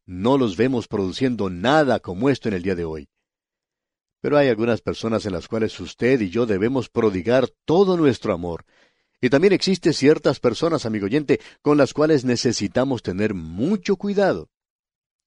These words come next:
Pero bien, sigamos adelante. En el versículo diez de este capítulo uno de la epístola a los filipenses leemos,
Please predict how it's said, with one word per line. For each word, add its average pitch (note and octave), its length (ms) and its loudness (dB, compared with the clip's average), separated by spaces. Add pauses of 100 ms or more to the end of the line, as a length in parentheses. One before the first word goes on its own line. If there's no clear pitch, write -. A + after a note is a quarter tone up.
(640)
Pero D3+ 140 4
bien, E3+ 220 4
sigamos C#3+ 360 2
adelante. G2 520 0 (580)
En D3 120 4
el C#3 100 6
versículo C3 520 0
diez A#2 280 4
de F#2+ 140 0
este G2+ 200 -2
capítulo F#2+ 500 -6
uno A2+ 600 -2
de F2+ 140 -6
la E2 120 -6
epístola G2+ 540 -4
a - 20 -4
los F2+ 180 -8
filipenses G2+ 640 -4
leemos, G#2 500 -4